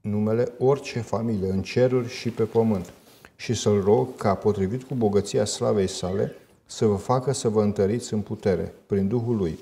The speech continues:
în omul din lăuntru, așa încât Hristos să locuiască în inimile voastre prin credință,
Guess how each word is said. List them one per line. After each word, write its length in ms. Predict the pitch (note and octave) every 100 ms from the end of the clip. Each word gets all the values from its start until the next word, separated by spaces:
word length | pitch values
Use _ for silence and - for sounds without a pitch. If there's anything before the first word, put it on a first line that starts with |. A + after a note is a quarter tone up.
| -
în 160 | G#2
omul 400 | G#2 A2 B2 B2
din 240 | G2 G#2+ G2+
lăuntru, 520 | G2+ G#2 F#2 - - - _ _ - - -
așa 340 | - F#2 - A#2
încât 320 | G#2 - G#2+
Hristos 720 | G2+ G2 - - G#2 A#2 -
să 100 | -
locuiască 680 | G#2 G#2+ - G2+ A2+ A2+ A2+
în 80 | G#2
inimile 360 | A2+ B2+ A#2+
voastre 560 | G#2 F#2 F2 F2 - G2+
prin 340 | A2 - A#2+
credință, 680 | A2+ G#2+ G#2 F2+ E2+ - F#2+